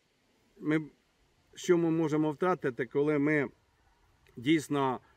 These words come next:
а, не доберемо масу або не доберемо насіння озимої пшениці. Друзі,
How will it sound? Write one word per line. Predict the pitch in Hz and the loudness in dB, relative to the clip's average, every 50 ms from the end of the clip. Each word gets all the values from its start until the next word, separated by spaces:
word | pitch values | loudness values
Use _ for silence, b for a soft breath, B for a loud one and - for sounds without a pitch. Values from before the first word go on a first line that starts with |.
| b b b b _ | b b b b _
а, | 120 120 123 120 120 120 117 117 117 117 | -8 -6 -4 -4 -2 -4 -4 -4 -4 -2
не | 131 143 | -2 0
доберемо | 135 151 147 139 151 151 151 147 143 147 | 0 0 0 0 0 2 2 2 2 0
масу | 160 175 180 170 151 - - 123 - - | 0 0 0 0 -2 -4 -6 -6 -6 -6
або | 131 131 127 135 143 143 139 139 | -8 -8 -4 0 0 2 2 0
не | 139 139 135 | 0 -2 0
доберемо | 127 139 131 131 143 147 151 147 139 123 - - - - - | 0 0 0 0 0 0 0 0 -2 -4 -6 -10 -18 -14 -8
насіння | 127 135 139 131 - 156 156 143 139 131 123 120 117 135 | -4 -4 -4 -2 0 0 0 2 2 0 -2 -4 -4 -6
озимої | 123 120 127 143 131 131 127 120 117 | -6 -2 0 0 0 2 0 -2 -4
пшениці. | 113 - 131 123 120 104 - - - - - - - - - - - - - - - - - - - - - - - - - - - - | -4 -4 -4 -4 -4 -4 -8 -10 -16 -16 -18 -18 -18 -20 -20 -20 -20 -20 -20 -20 -20 -20 -20 -20 -20 -20 -20 -20 -20 -20 -20 -20 -20 -8
Друзі, | 117 135 156 170 143 143 143 110 | -2 2 2 2 4 2 0 -2